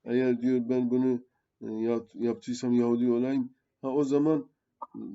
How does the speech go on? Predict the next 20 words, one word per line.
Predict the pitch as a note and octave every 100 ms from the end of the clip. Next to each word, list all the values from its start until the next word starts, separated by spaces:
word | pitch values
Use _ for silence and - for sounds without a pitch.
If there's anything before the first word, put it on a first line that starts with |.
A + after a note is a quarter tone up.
| G#3 - _ _ _ -
e, | G#2+
günahkar | G#2 G2+ A#2+ A2 G2 B2+
olur, | B2 G2+ E2+ -
kafir | G#2+ G2+ B2+
olmaz, | B2+ C3 F3+ F3 -
günahkar | G#2 G#2+ G2+ - A#2
olur. | F#2+ D#2 D#2+
Böyle | A#2 B2 A2+
bir | A#2+
yemin | A2 A2+ A#2+
içtiği | A2 G#2 - A#2+
için | A#2+ C3+ G#2+
günahkar | G2 F2+ - G#2+
olur. | F2+ D#2 D2+ _ _ _ _ _ _ _ _ -
Kafir | G#2+ G#2
olmaz. | A#2 F#2+ D#2+
Ama, | C3+ D#3+ B2+ - _ _ _ -
e, | G2+ F2+ F2+ _ _ _
yalan | A2 A#2+ D#3+ F3
söyleyerek, | E3+ C#3 A2+ A2 A2